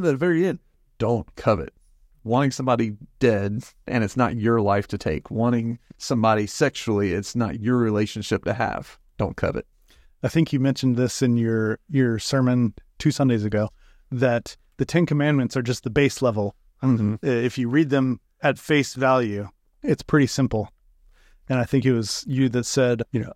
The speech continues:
Speaker 2: "Oh, I haven't murdered anyone this week." <laughs>
Speaker 1: Yeah, you can say the same thing about any of these antitheses. "Hey, I haven't committed adultery," you know?
Speaker 2: Yeah.
Speaker 1: Uh,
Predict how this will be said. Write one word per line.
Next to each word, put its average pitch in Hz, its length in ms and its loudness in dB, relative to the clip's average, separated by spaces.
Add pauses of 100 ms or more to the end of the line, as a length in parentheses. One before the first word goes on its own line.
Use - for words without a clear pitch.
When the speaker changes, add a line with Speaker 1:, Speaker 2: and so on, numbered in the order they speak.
Speaker 2:
"Oh, 220 240 2
I 123 120 2
haven't 160 300 0
murdered 147 320 0
anyone 117 380 2
this 139 200 0
week." - 380 -4 (320)
<laughs> 220 80 2 (400)
Speaker 1:
Yeah, 233 480 0 (480)
you 208 260 4
can 214 120 -6
say - 80 -16 (200)
the 220 80 0
same 226 100 2
thing 226 120 2
about 208 240 2
any 196 180 2
of 202 80 2
these 196 200 0
antitheses. 196 480 0
"Hey, 262 200 2
I 277 260 0
haven't 147 240 -2
committed 320 380 0
adultery," 330 640 0
you 147 60 0
know? 214 220 2
Speaker 2:
Yeah. 190 280 2
Speaker 1:
Uh, 302 240 4